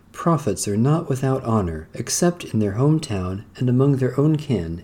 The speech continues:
and in their own house." And he could do no deed of power there, except that he laid his hands on a few sick people and cured them.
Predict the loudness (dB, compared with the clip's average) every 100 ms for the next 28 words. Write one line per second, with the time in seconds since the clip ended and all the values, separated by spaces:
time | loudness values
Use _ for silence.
0 | -4 0 4 4 4 4 2 2 -2 -4
1 | -8 -14 -16 -18 -20 -20 -20 -20 -20 -20
2 | -20 -12 -2 0 2 4 4 6 6 6
3 | 6 6 6 6 4 2 -2 2 4 2
4 | -4 -6 -10 -20 -20 -20 -8 -6 0 2
5 | 2 -2 -2 2 2 4 2 2 0 0
6 | -2 -2 0 -2 -2 0 0 0 -2 -4
7 | -2 -2 0 -2 -6 -4 -4 -4 2 6
8 | 6 2 -8 -10